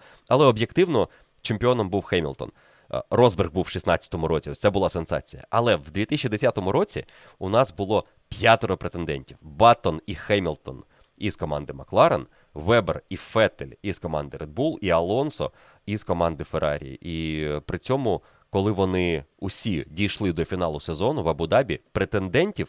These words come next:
математично було четверо. Хемілтон, Вебер, Алонсо і Феттель. І Феттель мав другі найменші шанси. У Хемілтона були вони найменшими,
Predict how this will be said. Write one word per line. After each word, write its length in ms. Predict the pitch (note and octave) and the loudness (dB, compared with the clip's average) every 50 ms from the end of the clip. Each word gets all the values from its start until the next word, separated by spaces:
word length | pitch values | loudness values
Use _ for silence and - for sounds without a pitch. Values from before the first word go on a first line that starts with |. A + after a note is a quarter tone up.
| _ - | _ -4
математично 880 | F#2+ G2+ A#2 A#2 - A2+ G2+ G2+ F#2+ - - G2+ F2 - - - - C2+ | 2 2 2 2 2 -2 -2 -2 -2 -2 -4 -8 -8 -8 -10 -14 -14 -14
було 320 | C2+ C#2+ F2 G2+ A#2 C3 B2 | -10 -8 -6 -4 -2 -2 -4
четверо. 760 | - - - - G2+ G#2 - - - D#2 - - G#1 - - _ _ _ _ _ _ | -4 -4 -2 0 2 2 0 0 -4 -6 -6 -6 -6 -12 -16 _ _ _ _ _ _
Хемілтон, 680 | _ - - G#2+ C3 D3 C3+ A2+ - - D#2 C#2+ C2 - _ _ _ _ _ _ - D2 | _ -2 0 0 2 2 0 -2 -2 -4 -6 -6 -6 -8 _ _ _ _ _ _ -12 -4
Вебер, 440 | D2 F2 G#2+ B2+ C3 F2+ D#2 D2+ - | 0 2 4 4 4 2 0 -4 -2
Алонсо 460 | - F2 F2+ F#2 A2 A#2+ A#2+ - - G2+ - | 0 0 2 2 2 0 -2 -2 -6 -8 -10
і 60 | F#2+ | -10
Феттель. 400 | - - - G2+ E2+ - - C#2+ - | -6 -2 0 0 0 0 -2 -10 -8
І 80 | - G2+ | -8 -6
Феттель 400 | - - E3 G3+ G#3+ - A#2+ F2+ | -2 2 2 2 2 2 0 2
мав 300 | F#2+ A2+ C3 C#3+ A#2 - - - _ _ - | 4 6 6 6 4 0 -18 -20 _ _ -18
другі 500 | F#2+ F#2 F2+ D3 G3 A3+ A#3 F#3 F#3 D#3 | -4 2 4 4 4 4 2 2 2 4
найменші 500 | C#3+ C3+ B2+ B2 C3+ C3+ C#3 C3 - B2 | 6 6 6 6 6 4 2 2 -2 -4
шанси. 440 | - - G#2 D#2+ C#2 C#2 - - - | 0 2 2 0 0 -2 -10 -12 -8
У 380 | - G2+ F#2+ F#2+ F#2+ F#2+ F#2 | -4 -4 -2 -2 0 -2 -2
Хемілтона 460 | F2+ - D#3 E3+ D#3+ C3+ B2 A#2+ A2+ G#2+ | 0 0 0 2 0 0 0 2 2 2
були 200 | G2 A2+ A2 G#2+ | 2 2 0 0
вони 200 | G2+ G2 F#2 E2+ | 0 0 0 2
найменшими, 760 | G2+ A2+ G#2+ F2+ E2+ E2+ E2 F2 F#2+ - C#3 D3 F#3 G#3+ | 4 4 4 4 4 2 0 -2 -2 -4 -4 -4 -4 -4